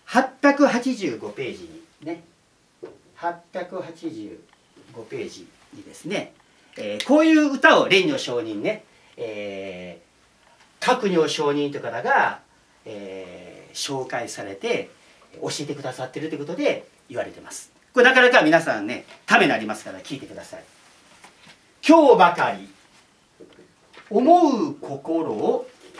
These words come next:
忘るなよ。今日ばかり思う心を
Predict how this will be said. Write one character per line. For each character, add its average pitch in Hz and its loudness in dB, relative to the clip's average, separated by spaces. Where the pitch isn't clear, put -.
忘 202 2
る 190 -6
な - -12
よ。 - -18
今 214 2
日 151 0
ば 127 -4
か 107 -8
り - -12
思 247 -4
う 208 -6
心 151 -8
を 196 -2